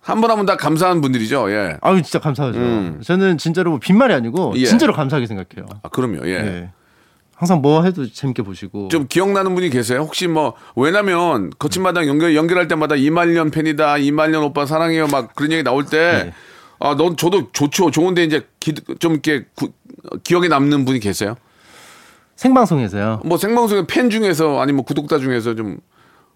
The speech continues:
Speaker 1: 뭐, 유독 뭐, 뭐, 독특한 선물을 보내줬다, 아니면 뭐, 나한테 관심이 많더라, 뭐,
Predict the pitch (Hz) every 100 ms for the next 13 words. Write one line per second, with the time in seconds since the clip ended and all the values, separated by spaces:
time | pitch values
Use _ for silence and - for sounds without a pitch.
0 | _ 117 120 147 170 147 - 92 135 123
1 | 120 69 98 123 - - _ - 143 170
2 | 151 - 208 214 202 143 135 120 113 117
3 | 123 131 123 123 123 131 139 117 107 135
4 | 120 110 120 123 120